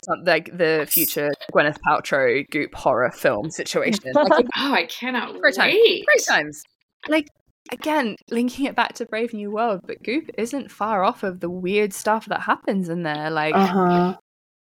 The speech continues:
Speaker 1: you know, it, it's
Speaker 3: It's,
Speaker 1: really
Speaker 3: yeah.
Speaker 1: of the same vein of extreme wealth and extreme beauty, and it,
Speaker 2: Yeah.
Speaker 1: it's all kind of looped in.
Speaker 3: Yeah, and
Speaker 2: The
Speaker 3: all,
Speaker 2: book
Speaker 3: I had an issue with dystopian work until someone laid it out to me. They're like,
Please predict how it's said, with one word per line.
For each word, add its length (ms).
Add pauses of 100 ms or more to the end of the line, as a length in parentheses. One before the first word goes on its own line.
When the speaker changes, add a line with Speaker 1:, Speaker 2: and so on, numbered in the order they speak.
(140)
Speaker 1:
you 120
know, 160
it, 280 (460)
it's 440
Speaker 3:
It's, 100
Speaker 1:
really 280
Speaker 3:
yeah. 100
Speaker 1:
of 60
the 80
same 200 (180)
vein 220
of 100
extreme 540
wealth 460
and 100
extreme 420
beauty, 460 (100)
and 260
it, 220
Speaker 2:
Yeah. 220
Speaker 1:
it's 100
all 180
kind 260
of 160 (200)
looped 280
in. 200 (540)
Speaker 3:
Yeah, 240
and 220
Speaker 2:
The 60
Speaker 3:
all, 160
Speaker 2:
book 100 (100)
Speaker 3:
I 60
had 160
an 80
issue 280
with 140
dystopian 800 (180)
work 340
until 560
someone 640
laid 200
it 60
out 180
to 80
me. 60
They're 140
like, 240